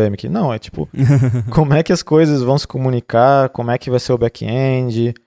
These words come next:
Speaker 1: é, como vai ser deploy, quando que os testes vão rodar, esse tipo de coisa. Eu acho bem bacana, é, eu gosto bastante
Speaker 2: Eu
Speaker 1: disso.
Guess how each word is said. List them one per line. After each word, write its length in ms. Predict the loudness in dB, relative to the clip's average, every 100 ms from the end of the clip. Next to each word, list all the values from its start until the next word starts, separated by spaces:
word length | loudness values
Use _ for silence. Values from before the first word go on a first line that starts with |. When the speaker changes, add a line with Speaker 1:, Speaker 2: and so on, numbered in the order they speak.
| _
Speaker 1:
é, 200 | 0 2 2
como 260 | 2 2
vai 120 | 2
ser 180 | 2 0
deploy, 840 | 0 0 2 4 6 6 6 4 2
quando 300 | 0 0 0
que 120 | -4
os 80 | 0
testes 280 | 0 0 -2
vão 140 | 0
rodar, 560 | 0 0 2 4 4 2
esse 120 | -2
tipo 160 | -10
de 80 | -6
coisa. 240 | 0 0 2
Eu 160 | 2
acho 180 | 2 0
bem 140 | 0
bacana, 500 | 0 0 -2 -4 -4 -4
é, 200 | -2 0
eu 60 |
gosto 220 | 2 0 0
bastante 400 | -2 -2 -2 0
Speaker 2:
Eu 60 |
Speaker 1:
disso. 160 | -2